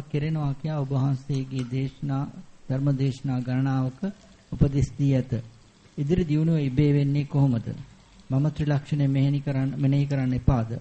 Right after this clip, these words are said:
කරන්න ඕන කුමක්දයි අනුකම්පාවෙන් පැහැදිලි කර දෙන්න සිල්ලමි.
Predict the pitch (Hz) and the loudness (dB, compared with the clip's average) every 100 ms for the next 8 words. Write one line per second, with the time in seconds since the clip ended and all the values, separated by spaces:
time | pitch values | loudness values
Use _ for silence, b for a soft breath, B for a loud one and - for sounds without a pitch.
0 | - - _ _ - - 143 151 165 160 | -12 -20 _ _ -20 -4 0 0 2 2
1 | 160 160 147 147 147 143 156 147 135 143 | 2 0 -2 -2 -4 -4 -4 -4 -4 -2
2 | 147 143 135 139 139 - 131 139 131 135 | -4 0 0 0 -2 0 0 0 -4 -4
3 | 131 127 127 123 120 135 117 120 110 | -4 -4 -2 -2 -2 -2 -2 -2 -4